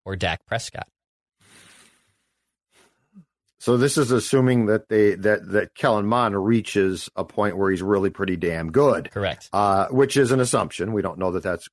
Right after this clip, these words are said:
Speaker 2: going to happen. Hopefully for the Vikings' sake, it does. I would say Dak Prescott, and here's why. I think Kellen Mond's skill set fits probably more Dak than Kirk. Like, that's why the whole thing about,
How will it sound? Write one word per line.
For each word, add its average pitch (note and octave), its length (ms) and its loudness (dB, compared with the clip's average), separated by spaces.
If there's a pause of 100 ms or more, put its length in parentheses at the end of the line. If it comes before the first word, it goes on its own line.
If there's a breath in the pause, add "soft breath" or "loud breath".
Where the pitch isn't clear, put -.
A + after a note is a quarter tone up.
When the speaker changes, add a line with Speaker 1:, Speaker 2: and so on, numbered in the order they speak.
(100)
Speaker 2:
going F2+ 220 -4
to F2+ 100 -8
happen. E2+ 240 -2
Hopefully G2+ 300 -2
for G2+ 100 -2
the F#2+ 60 0
Vikings' F#2 400 -4
sake, F2 200 -2
it E2 80 -14
does. F#2+ 360 -2 (560 soft breath)
I G#2 160 2
would D#3 180 0
say B2+ 240 2
Dak G#2 380 0
Prescott, F#2 580 -4
and F#2 100 -12
here's F2+ 240 -6
why. G2 300 0
I E2+ 140 -2
think G#2+ 240 -6
Kellen G#2+ 260 0
Mond's G2 260 -2
skill A#2+ 280 -2
set F2+ 240 -2
fits - 180 -2
probably G#2 340 0
more F#2+ 240 0
Dak G2+ 380 -2
than E2+ 160 -8
Kirk. G2 320 0
Like, B2+ 160 0
that's A3 240 0
why B3+ 140 4
the F3 100 2
whole D#3 220 2
thing D3+ 200 2
about, A2+ 340 2